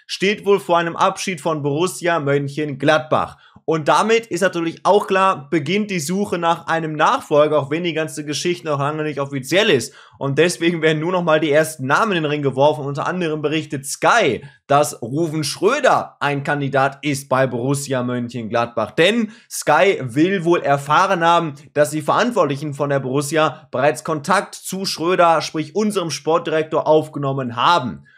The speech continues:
Und was auch nochmal natürlich vollkommen dafür spricht, Sky berichtet, dass auch Schalkes Ruven Schröder ein Kandidat sei, der nämlich mit Eberl gut befreundet ist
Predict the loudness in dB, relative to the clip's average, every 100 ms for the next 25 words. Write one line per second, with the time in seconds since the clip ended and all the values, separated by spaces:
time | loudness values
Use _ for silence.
0 | _ 0 2 2 -4 -10 -2 0 2 2
1 | 4 4 0 0 -6 -2 2 2 2 0
2 | 0 -2 -2 -6 -4 -4 -4 -6 -18 -4
3 | 2 2 2 2 0 0 -2 -2 -2 2
4 | 0 0 -4 -4 -6 -6 -6 -4 -2 -2
5 | -4 0 2 2 0 -4 0 4 4 2
6 | -2 -18 0 2 2 0 0 -2 -2 2
7 | 4 4 2 2 -2 -4 0 2 2 0
8 | -2 -2